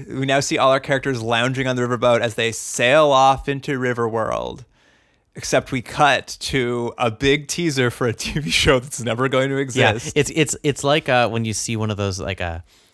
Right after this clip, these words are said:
Speaker 2: you know, a superhero movie like Green Lantern or something that didn't, that wasn't gonna get a sequel, but they still done that, uh, post-credit
Speaker 1: Yeah, it's
Speaker 2: scene.
Speaker 1: the first post-credit sequence.
Speaker 2: And you're
Speaker 1: Uh,
Speaker 2: like, "Oh, okay, sure." And it's, and it's Hooded Boy again.
Speaker 1: Yeah, it's, it's this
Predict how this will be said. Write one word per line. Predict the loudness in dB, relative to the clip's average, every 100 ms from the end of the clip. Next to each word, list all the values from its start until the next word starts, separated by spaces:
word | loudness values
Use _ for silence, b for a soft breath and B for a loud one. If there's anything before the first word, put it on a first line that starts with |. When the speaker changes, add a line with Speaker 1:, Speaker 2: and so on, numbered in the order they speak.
| b
Speaker 2:
you | -10
know, | -8 -6 -6
a |
superhero | -4 -4 -4 -4
movie | -2 -2
like | -4 -4
Green | -4 -2
Lantern | -2 -4 -4
or |
something | -4 -4 -4
that | -6 -4
didn't, | -4 -4 -6 b b b
that | -4 -4 -6
wasn't | -8 2 2 4
gonna | 2 2
get | 0
a |
sequel, | 0 -2 0 0
but | 0 -2
they | -2
still | 0 0 0 -4 -8
done | -2 0
that, | 0 -4 _ _ _ _ -6
uh, | -2 -2
post-credit | -2 0 0 -4 -6 -4 -4 0
Speaker 1:
Yeah, | 0
it's | 2
Speaker 2:
scene. |
Speaker 1:
the | 0
first | 2 2 2
post-credit | 0 2 0 -2 -4 -2
sequence. | -4 -6 -6 -8 -10 -16
Speaker 2:
And | -6
you're | 0
Speaker 1:
Uh, | 2
Speaker 2:
like, | 0 2
"Oh, | 4 6 6 4
okay, | 4 4 4
sure." | 0 2
And | 2
it's, | 0 -2
and | -2
it's | -2 -4
Hooded | -8 -4 -2 0
Boy | 0 0
again. | 0 -2 -4 -6 -4
Speaker 1:
Yeah, | 2 2
it's, | 2 -6 -14 _ -8
it's | -4
this | -4 -4